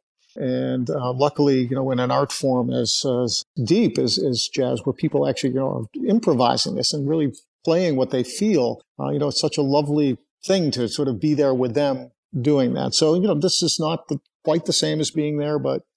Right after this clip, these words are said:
it's the feeling of being in that hall and when that, when that happens.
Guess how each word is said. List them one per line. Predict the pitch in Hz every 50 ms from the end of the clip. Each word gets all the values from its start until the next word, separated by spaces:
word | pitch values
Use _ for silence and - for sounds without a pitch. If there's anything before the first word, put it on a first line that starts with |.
| _ _ -
it's | - - - - -
the | 143
feeling | - - 156 151 147 143 135
of | 120 113
being | 127 135 131 135
in | 135 127
that | 127 127 123 -
hall | - 139 127 120 135 135 - 120 - _ _ _
and | - - 139
when | 127 131 139
that, | - - - - - _ _
when | 139 135
that | 139 135 120
happens. | 135 151 143 - - - 139 123 - - -